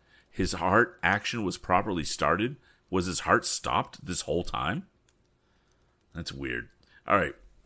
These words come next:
As the doctor had plenty of room, it was decided to let the lad remain that night, and Tom was soon installed in a spare bedroom, with the doctor's pretty daughter to wait on him occasionally.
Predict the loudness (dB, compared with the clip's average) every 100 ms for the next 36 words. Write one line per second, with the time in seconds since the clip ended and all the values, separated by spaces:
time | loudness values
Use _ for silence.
0 | -20 -20 _ _ _ -20 -20 _ _ -20
1 | -20 -8 -6 -4 0 0 0 0 0 -2
2 | -4 0 0 0 -2 -2 -2 -4 -6 -6
3 | -2 -2 -2 -4 -2 -2 -4 -4 -2 -2
4 | -4 -6 -4 -2 -2 -4 -8 -8 -6 -6
5 | -6 -14 -20 -12 -8 -6 -4 -4 -4 -6
6 | -6 -6 -6 -6 -6 -2 0 0 -2 -6
7 | -6 -2 0 0 0 -2 -4 -18 -20 _
8 | _ -20 -14 -6 -4 0 -2 -2 -8 -8
9 | -8 -6 -4 -2 -2 -6 -10 -6 -2 -2
10 | -4 -10 -12 -12 -4 -4 -4 -10 -18 -20